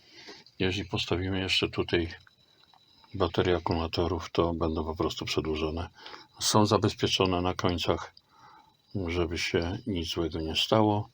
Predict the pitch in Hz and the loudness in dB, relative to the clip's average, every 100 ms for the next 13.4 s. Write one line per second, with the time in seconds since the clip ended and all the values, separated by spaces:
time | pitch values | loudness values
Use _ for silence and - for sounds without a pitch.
0 | _ _ _ _ _ _ _ _ _ - | _ _ _ _ _ _ _ _ _ -20
1 | - - 113 117 113 120 117 104 107 - | -20 0 4 6 4 -2 -2 0 0 -2
2 | 120 110 - 101 104 104 101 107 104 98 | -4 -2 0 0 2 0 2 2 2 2
3 | 107 120 - _ _ _ - - _ _ | 0 -2 -6 _ _ _ -20 -20 _ _
4 | - 101 101 110 - - - 101 101 101 | -4 -2 0 -2 -2 -4 -4 -4 -2 -2
5 | 101 101 - - 92 98 95 - 92 - | -2 -2 -4 -4 -2 -2 -2 -2 -2 -2
6 | 87 - - 98 - _ _ - - - | -4 -4 -4 -6 -8 _ _ -20 -20 -20
7 | - 92 101 98 95 98 90 101 101 110 | -6 -2 0 0 -4 -4 -4 -2 0 0
8 | 95 - 101 98 104 87 98 98 90 - | -2 -2 -2 -2 -2 -2 -2 -2 -4 -4
9 | 87 - 92 - 98 98 - _ _ - | -6 -6 -6 -4 -2 -4 -8 _ _ -20
10 | - _ - 95 98 98 104 - - 98 | -20 _ -10 -4 0 0 -2 -6 -4 -2
11 | 90 - 98 107 113 120 - _ - - | -2 -2 0 2 0 -2 -14 _ -20 -20
12 | _ 110 113 104 - 110 101 - 101 101 | _ 0 2 2 4 2 2 -2 -2 0
13 | 107 104 98 101 | 2 2 2 -2